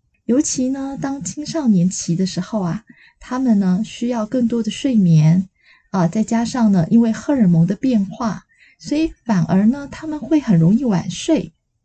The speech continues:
那又因为呢，要上学的时间呢，是早早就要起床，所以往往呢，他们的状态就是比较容易睡眠不足。因此呢，在睡眠不足的情况之下，其实呢，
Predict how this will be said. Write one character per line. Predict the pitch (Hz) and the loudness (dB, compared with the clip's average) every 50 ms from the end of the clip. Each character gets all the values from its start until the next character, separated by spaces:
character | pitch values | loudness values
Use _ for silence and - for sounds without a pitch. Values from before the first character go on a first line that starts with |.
| _ _ _ _ - | _ _ _ _ 0
那 | 240 247 | 0 0
又 | 254 262 269 262 | 2 0 -2 -2
因 | 269 262 269 269 | -2 -4 -4 -2
为 | 277 247 226 | 0 2 4
呢， | 208 208 208 196 190 - - - - _ | 4 4 4 2 0 -2 -4 -18 -12 _
要 | - 262 262 | -2 -2 -2
上 | 262 - 320 277 | 0 -2 -2 -2
学 | - 214 196 | 0 -2 0
的 | 185 214 | -2 -2
时 | - - 190 190 | -4 -2 -4 -4
间 | - - 240 247 254 | 0 0 0 0 2
呢， | 254 214 196 202 185 - - - _ _ | 0 0 0 0 -2 -6 -12 -20 _ _
是 | - - - - 196 185 - - - | -14 -8 -2 0 2 0 0 0 0
早 | 180 175 208 | 0 0 2
早 | - 247 208 175 - - | 2 0 0 0 -2 -2
就 | - 226 | 0 0
要 | 196 190 180 165 | 2 2 2 2
起 | 160 - - 160 | 0 -2 -4 -6
床， | 170 - - 165 156 151 156 180 185 190 _ _ _ _ | -4 -2 -2 0 2 2 2 2 2 0 _ _ _ _
所 | - - 262 262 | -8 -4 -4 -2
以 | |
往 | 254 240 214 233 269 | 0 0 0 0 0
往 | 277 247 202 | 2 4 4
呢， | 180 180 180 185 - | 6 6 4 2 -2
他 | - 269 269 | -4 -4 0
们 | 269 214 | 0 0
的 | 190 | 0
状 | 185 - 254 220 208 | 0 0 0 0 0
态 | 226 - 226 208 180 160 - - _ _ | -2 -2 -2 -2 -2 -2 -4 -10 _ _
就 | - 277 | -6 -6
是 | 269 - - | -4 -4 -4
比 | - 180 160 | 0 0 0
较 | 160 - 233 233 | 2 2 0 2
容 | 196 185 185 202 | 2 4 4 6
易 | 220 226 | 6 4
睡 | 214 - - 277 233 | 4 2 0 2 4
眠 | 190 165 160 180 | 6 6 6 4
不 | - 208 | 4 -2
足。 | 185 - - 151 92 - - 196 214 _ _ _ _ _ _ _ _ - - - _ _ - | -6 -4 -2 -2 -2 -2 -2 -4 -6 _ _ _ _ _ _ _ _ -20 -20 -20 _ _ -8
因 | - 302 330 320 | -6 -6 -4 -6
此 | - - - 220 185 | -8 -4 0 4 6
呢， | 165 160 170 175 180 185 | 6 6 6 4 2 0
在 | - 269 254 | 0 -2 -4
睡 | 247 233 - 294 | -4 -4 -4 0
眠 | 269 233 220 220 | 2 2 2 2
不 | 240 269 233 | 2 -2 -4
足 | 185 185 180 | -2 -2 -2
的 | - 185 | 0 -2
情 | - - - 185 | 0 2 0 0
况 | - 247 233 220 | 2 2 0 0
之 | - 247 254 | 0 -2 -8
下， | - - 285 247 220 - - - - - - _ - | -6 -4 -4 -4 -4 -6 -8 -18 -20 -20 -20 _ -12
其 | - - 214 | -6 -4 -4
实 | 220 - - 214 | -2 0 2 2
呢， | 208 208 208 214 | 4 4 2 0